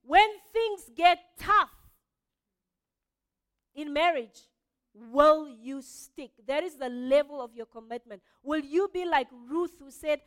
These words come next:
"No, I made a commitment. God has joined me here, and I'm staying no matter what you, you've gone through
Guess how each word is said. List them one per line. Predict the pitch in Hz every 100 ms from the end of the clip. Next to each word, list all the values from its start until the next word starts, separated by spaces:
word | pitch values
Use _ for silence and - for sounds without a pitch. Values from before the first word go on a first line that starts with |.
| _
"No, | 269 311
I | 302 359
made | 320 330
a | 311
commitment. | - 247 233 254 311 320 330 330 _ _
God | 233 302 330
has | 277 - _
joined | - 285 311 339
me | 320 311
here, | 311 311 - -
and | 277 302
I'm | 330
staying | - - - 330 320 294
no | 254
matter | 254 302 311
what | 254 262 302 -
you, | 285 240
you've | 240 233
gone | 208 262 302
through | 302